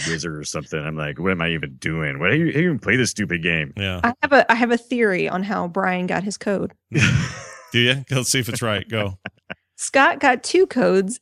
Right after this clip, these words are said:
Speaker 2: Nope.
Speaker 3: and said,
Speaker 1: Meh.
Speaker 3: "Here's a
Speaker 1: That's funny.
Speaker 3: code."
Speaker 2: Nope. Yeah,
Speaker 1: How
Speaker 2: dude,
Speaker 1: did
Speaker 2: you
Speaker 1: you
Speaker 2: don't get, they
Speaker 1: guess?
Speaker 2: don't get codes. They're not codes. They don't work that
Speaker 3: No.
Speaker 2: way.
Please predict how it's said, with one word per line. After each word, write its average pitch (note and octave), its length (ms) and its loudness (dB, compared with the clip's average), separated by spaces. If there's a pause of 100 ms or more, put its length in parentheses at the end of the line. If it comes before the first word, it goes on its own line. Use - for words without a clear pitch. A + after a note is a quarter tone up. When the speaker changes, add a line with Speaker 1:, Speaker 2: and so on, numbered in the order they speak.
Speaker 2:
Nope. G#2+ 300 -6
Speaker 3:
and A#3+ 140 0
said, B3+ 140 6
Speaker 1:
Meh. A#3 460 4 (200)
Speaker 3:
"Here's - 160 8
a A#4 60 8
Speaker 1:
That's - 120 -6
funny. G3 240 4
Speaker 3:
code." - 80 0 (260)
Speaker 2:
Nope. B2+ 240 0 (280)
Yeah, B2+ 120 0
Speaker 1:
How F3 60 2
Speaker 2:
dude, C4 120 6
Speaker 1:
did - 0 -
Speaker 2:
you - 60 4
Speaker 1:
you C#4 80 8
Speaker 2:
don't A#3+ 100 4
get, C4+ 180 6
they F#3 80 6
Speaker 1:
guess? G3 60 4
Speaker 2:
don't A#3 200 4
get A#3 200 0
codes. A3 500 -2
They're F3 140 -4
not F#3+ 200 -4
codes. F3+ 340 -6
They C3 100 -8
don't D3+ 140 -8
work D3+ 180 -10
that E3+ 80 -2
Speaker 3:
No. - 60 2
Speaker 2:
way. F#2+ 240 -6